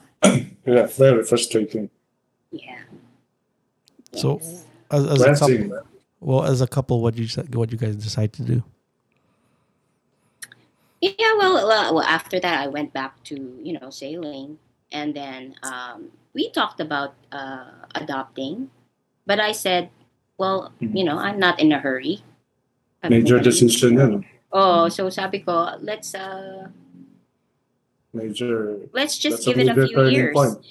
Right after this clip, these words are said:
Speaker 2: And, yeah, let's give it a few years, you know, just keep on doing what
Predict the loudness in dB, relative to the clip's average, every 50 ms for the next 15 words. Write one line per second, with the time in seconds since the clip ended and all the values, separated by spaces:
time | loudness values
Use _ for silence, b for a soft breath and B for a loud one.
0 | b b b -4 -2 -2 0 0 -2 -2 -4 -4 -4 -4 -4 -6 -8 -10 -12 -12
1 | -14 -14 -14 -10 -10 -10 -12 -12 -16 -16 -18 -18 -18 -18 -18 -16 -12 -10 -8 -8
2 | -8 -10 -10 -14 -18 -20 -16 -12 -8 -8 -6 -6 -8 -8 -8 -10 -12 -12 -16 _
3 | _ -16 -14 -10 -8 -6 -4 -4 -4 -4 -4 -4 -4 -4 -4 -6 -6